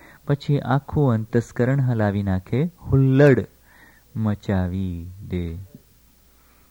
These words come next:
તે પછી તે પાછી બુદ્ધિ બીજાના દોષ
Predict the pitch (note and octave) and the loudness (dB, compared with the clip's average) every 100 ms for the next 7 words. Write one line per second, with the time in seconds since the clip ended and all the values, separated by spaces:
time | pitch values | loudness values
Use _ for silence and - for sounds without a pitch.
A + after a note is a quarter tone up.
0 | _ _ _ _ _ _ _ _ _ _ | _ _ _ _ _ _ _ _ _ _
1 | _ _ _ _ _ _ _ _ _ _ | _ _ _ _ _ _ _ _ _ _
2 | _ _ _ - D3+ C3+ B2+ - D3+ D3+ | _ _ _ 2 2 4 0 0 0 2
3 | G#3+ G#3 _ D3 D3 C3+ C3+ D#3+ C3 B2 | 0 -2 _ -6 0 2 2 0 2 0
4 | C3+ F3 C#3+ C#3 D3 D3 D#3+ D#3+ C3+ B2+ | 4 4 4 4 4 6 6 6 6 6